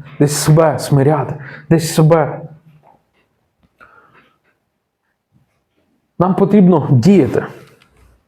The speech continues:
Наші діла, наше життя. Ми своїми ділами показуємо наше життя, нашим, нашим життям ми показуємо свої діла. І вони дуже сильно пов'язані.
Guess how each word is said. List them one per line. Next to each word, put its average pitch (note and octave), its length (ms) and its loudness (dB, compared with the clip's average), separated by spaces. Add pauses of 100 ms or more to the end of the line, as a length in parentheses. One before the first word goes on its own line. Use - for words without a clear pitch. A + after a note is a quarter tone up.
(140)
Наші E3 320 0
діла, C#3 440 0 (360)
наше B2+ 320 -2
життя. B2 460 -2 (800)
Ми D#3+ 80 2
своїми G3 340 4
ділами F#3 380 2
показуємо D3+ 520 0
наше C#3 360 -2
життя, C#3+ 360 0
нашим, C3 380 -2 (300)
нашим C3 300 0
життям B2+ 320 0
ми A2 100 0
показуємо A2+ 460 -2
свої B2 300 0
діла. B2+ 300 0 (640)
І C#3 40 2
вони D#3+ 440 2 (220)
дуже D#3+ 320 4
сильно E3 320 0
пов'язані. C#3 600 0